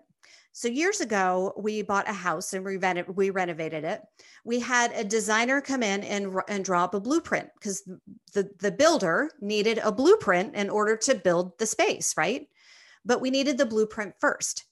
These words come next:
It's the same thing with your life. You have to decide what you want, create an energetic blueprint in order to become it. Okay.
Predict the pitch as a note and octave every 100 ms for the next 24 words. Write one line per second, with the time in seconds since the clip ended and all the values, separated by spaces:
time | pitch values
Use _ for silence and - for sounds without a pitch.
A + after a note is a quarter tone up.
0 | - A#3 - C4 - B3+ A#3+ A#3 G#3+ G3
1 | F#3+ F#3+ G#3 A#3+ - - G#3 - C#4+ D4
2 | C4+ A#3+ - A3 G#3 G3+ G3+ G3 F#3 A#3
3 | C#4+ G3 C#4 - - - _ - - A#3+
4 | B3 A#3+ A3 G3+ A3+ B3 B3 A#3 G#3+ G3+
5 | - D4+ F4+ G3 F3+ A3 - - _ _
6 | _ - A3 A#3 A#3+ B3 B3+ C4+ D4+ G#4+
7 | - - - - _ _ _ _ _ _
8 | _ _ _ - G#3 A3 C#4+